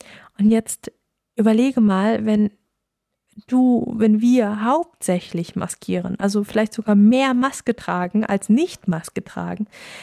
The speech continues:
wie fucking viel Kraft das kostet. Hm. Scheiße, ne?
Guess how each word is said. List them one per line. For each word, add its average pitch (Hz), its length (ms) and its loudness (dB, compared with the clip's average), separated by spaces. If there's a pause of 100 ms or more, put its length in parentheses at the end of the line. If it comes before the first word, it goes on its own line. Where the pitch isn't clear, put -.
(200)
wie 262 360 2
fucking 208 540 0
viel 196 220 0
Kraft - 360 -6
das 175 140 -10
kostet. - 580 -14 (1400)
Hm. 202 320 2 (880)
Scheiße, 294 460 -4
ne? 208 180 -2